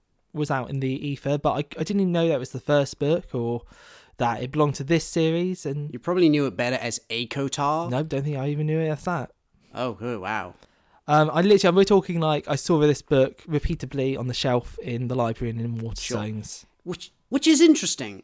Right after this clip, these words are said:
Speaker 2: and it goes to show the different realms we live in. Because whilst this was my first time reading this particular book, it was not my first time reading a Sarah J Maas novel, and because I'm a lot more interested in Y A fantasy,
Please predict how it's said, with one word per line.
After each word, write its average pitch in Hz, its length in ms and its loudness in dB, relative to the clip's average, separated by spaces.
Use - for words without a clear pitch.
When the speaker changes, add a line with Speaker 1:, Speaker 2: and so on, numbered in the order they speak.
Speaker 2:
and 180 100 2
it 180 120 0
goes 277 240 2
to 214 80 -2
show 175 400 4
the 147 100 -2
different 143 540 -2
realms 131 640 0
we 120 340 -6
live 104 280 -10
in. - 100 -18
Because 143 300 -8
whilst 196 300 0
this 202 220 0
was 185 200 0
my 202 140 2
first 151 360 0
time 131 260 -2
reading 110 560 -6
this 123 160 -4
particular - 360 -10
book, 87 200 -14
it 147 100 -4
was 156 140 4
not 208 100 4
my 214 80 2
first 139 220 -2
time 120 120 -4
reading 107 260 -6
a 107 40 -12
Sarah 104 260 -4
J 98 180 -12
Maas 85 240 -12
novel, - 340 -16
and 127 140 0
because 135 320 -4
I'm 160 260 2
a 147 40 2
lot 143 160 0
more 139 180 -2
interested 120 540 -6
in 104 440 -8
Y 107 320 -6
A 156 220 -2
fantasy, 101 640 -10